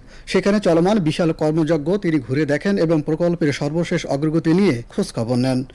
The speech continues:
জানান, বিদেশি বিভিন্ন সংস্থা এই বন্দরের উন্নয়নে বিপুল বিদেশি বিনিয়োগ নিয়ে এসেছে।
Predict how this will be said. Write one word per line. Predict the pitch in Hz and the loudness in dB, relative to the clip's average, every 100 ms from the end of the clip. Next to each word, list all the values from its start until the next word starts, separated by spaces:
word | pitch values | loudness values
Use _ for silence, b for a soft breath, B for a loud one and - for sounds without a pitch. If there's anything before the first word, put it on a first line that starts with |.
| B B | B B
জানান, | 160 190 240 | 2 4 4
বিদেশি | 175 190 190 | 4 4 2
বিভিন্ন | 214 170 185 190 | 2 2 2 0
সংস্থা | - 151 160 - 202 196 | 0 -2 -2 -2 -2 2
এই | 165 165 | 4 4
বন্দরের | 151 165 165 156 | 2 0 0 0
উন্নয়নে | - 160 190 190 165 117 107 B B | 2 2 2 2 2 0 -4 B B
বিপুল | 135 175 180 151 | -2 0 2 2
বিদেশি | 143 170 185 165 | 2 0 0 0
বিনিয়োগ | 156 190 165 - | 2 0 -2 -2
নিয়ে | 156 190 | 0 2
এসেছে। | 127 120 - 131 | 0 -4 -2 -2